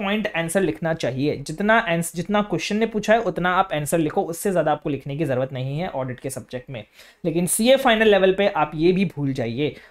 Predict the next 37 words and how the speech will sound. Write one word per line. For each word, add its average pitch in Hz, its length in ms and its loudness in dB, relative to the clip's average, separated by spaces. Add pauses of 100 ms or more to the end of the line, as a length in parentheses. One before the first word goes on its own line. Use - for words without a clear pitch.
आपको 196 440 4
जो 220 320 4
भी, 226 320 2 (220)
जो 233 220 4
भी 277 200 6
रेलेवेंट 220 640 4
पॉइंट्स 220 300 0
पता 196 320 4
है 220 160 6
उस 220 260 0
टॉपिक 190 280 0
से 220 160 0
रिलेटेड, 165 480 -2 (220)
वो 196 100 4
सारे 220 420 6
पॉइंट्स 208 400 2
आपको 165 300 2
लिखने 160 340 2
हैं, 185 260 2
क्योंकि 196 360 -4
आईसीआई 180 500 4
बहुत 175 400 2
डीप 202 400 2
जाके 170 380 0
बहुत 170 420 0
अलग-अलग 202 600 4
जगह 180 260 2
से 214 180 0
कनेक्ट 196 380 -2
कर 170 100 2
रहा 156 200 4
है 170 100 6
अपने 165 240 0
आंसर्स 151 420 -4
में 160 140 -6
पॉइंट्स 139 300 -8
को। 165 260 -2